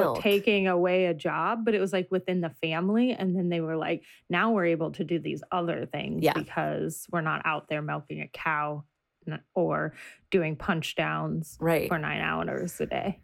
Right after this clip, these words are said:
Speaker 2: Yeah.
Speaker 1: So.
Speaker 2: It is a huge investment, but if you can basically figure out, like, how many people would it take? How mon-, how many salaries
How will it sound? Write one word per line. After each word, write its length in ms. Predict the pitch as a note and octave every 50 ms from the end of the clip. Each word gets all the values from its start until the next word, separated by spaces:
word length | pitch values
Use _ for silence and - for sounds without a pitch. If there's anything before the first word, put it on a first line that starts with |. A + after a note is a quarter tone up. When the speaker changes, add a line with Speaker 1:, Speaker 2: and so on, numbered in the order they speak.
| _
Speaker 2:
Yeah. 280 | - E3 F3+ D#3 - -
Speaker 1:
So. 280 | - - - - E3+ D#3+ - - F3+
Speaker 2:
It 80 | F#3+
is 120 | A3 A#3 G3+
a 60 | G#3
huge 240 | - - F3+ E3 -
investment, 640 | D#3+ D3 C#3+ C#3+ - - E3+ D3 C#3 - - -
but 80 | F3 F3
if 120 | F3 -
you 80 | F#3 F#3
can 160 | - G#3 F#3+
basically 600 | E3+ F3+ F3+ - - F3+ - - E3+ E3 E3 D#3+
figure 320 | E3 - E3+ D#3+ D#3+ D#3+ D3+
out, 240 | D3 C#3+ D3 -
like, 160 | C#3+ C#3+ C#3+ -
how 180 | - - F#3+
many 220 | G#3 A#3 A3+ A3+ G#3+
people 420 | - - F#3+ E3+ - F#3+ F3+ E3+
would 100 | E3 D3
it 160 | C#3+ - - -
take? 560 | - - B2+ B2+ C3+ C3+ - - - - - _ _ - - - - - - -
How 220 | - E3 E3+ F3
mon-, 160 | F3+ F3+ C3+ -
how 180 | E3 D#3+ F3
many 180 | F#3+ F#3 E3 E3
salaries 1160 | - - - - C#3+ C#3+ D3 D3 D3 C#3 C#3 C#3 C3+ C3 C#3 C#3+ D3 - - - - - -